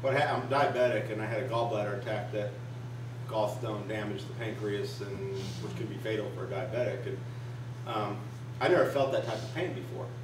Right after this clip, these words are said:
It was so intense. And there, and I always tell people the story. I go, "I knew the Holy Spirit and the grace of God because it was before they gave me the morphine."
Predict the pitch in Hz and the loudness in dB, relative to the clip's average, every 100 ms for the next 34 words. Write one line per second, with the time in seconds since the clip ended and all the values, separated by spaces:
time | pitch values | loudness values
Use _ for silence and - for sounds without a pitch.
0 | - - - - - 131 - - - 127 | -8 -8 -6 -6 -2 0 0 -2 -2 -2
1 | - - - - - - - - - - | -6 -8 -8 -8 -8 -8 -8 -8 -8 -8
2 | - - - 113 113 117 - 117 127 135 | -8 -10 -6 -2 0 -2 -2 0 4 4
3 | 120 135 131 127 - 127 117 117 123 120 | 4 2 4 2 0 2 2 4 6 6
4 | 131 156 165 - 139 127 - - 135 139 | 4 4 4 4 4 2 0 -2 2 2
5 | 117 110 120 120 - 110 117 131 - - | 2 0 0 0 -2 -2 2 2 2 -2
6 | 113 104 - - 107 104 107 - 123 131 | -4 -4 -4 -2 -2 -2 -6 -2 2 4
7 | 120 117 110 110 101 107 110 120 110 | 2 -2 -2 -2 -2 0 0 -2 -4